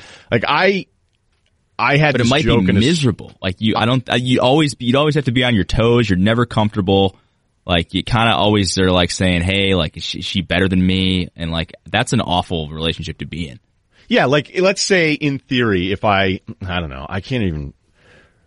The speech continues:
Speaker 1: remember. Like, okay, so everybody jokes, everybody knows how much I love Emma Stone, but I think it's 'cause I love her personality so much in the movies too.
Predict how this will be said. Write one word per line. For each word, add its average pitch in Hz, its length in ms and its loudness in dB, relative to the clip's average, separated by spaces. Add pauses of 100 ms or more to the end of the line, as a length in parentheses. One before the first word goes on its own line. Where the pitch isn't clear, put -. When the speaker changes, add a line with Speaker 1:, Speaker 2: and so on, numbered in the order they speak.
(520)
Speaker 1:
remember. 73 460 -6
Like, 120 160 2
okay, 120 260 0
so 143 140 0
everybody 135 300 2
jokes, 104 400 0
everybody 117 340 2
knows 92 260 2
how 98 80 -2
much 87 180 -2
I 90 60 0
love 80 180 -2
Emma 73 160 -6
Stone, 78 320 -6
but 82 100 -4
I 95 40 -2
think 131 120 -2
it's 104 80 -6
'cause 90 140 -4
I 87 80 0
love 85 220 0
her 73 80 -6
personality 80 540 -4
so 73 140 -8
much 65 200 -10
in 64 60 -10
the 64 60 -10
movies 65 340 -10
too. 67 300 -4